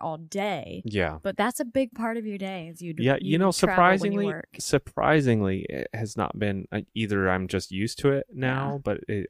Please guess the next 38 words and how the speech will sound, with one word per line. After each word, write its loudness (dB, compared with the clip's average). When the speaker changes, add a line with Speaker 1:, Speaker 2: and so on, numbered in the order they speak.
Speaker 2:
I -2
feel 0
like -4
it -6
has -10
not -4
been -6
that -6
Speaker 1:
Hmm. 2
Speaker 2:
bad. -4
Speaker 1:
Oh 2
my -2
gosh, -2
it's, -14
I 6
had, 0
so 2
in 0
my 2
old 0
car, -2
I 0
had 0
no 0
heat -6
and -6
no -6
air -4
conditioning. -6
Woo! 8
Speaker 2:
We 6
never 4
heard 0
the -4
end 2
of 0
it. -4
Speaker 1:
No, 4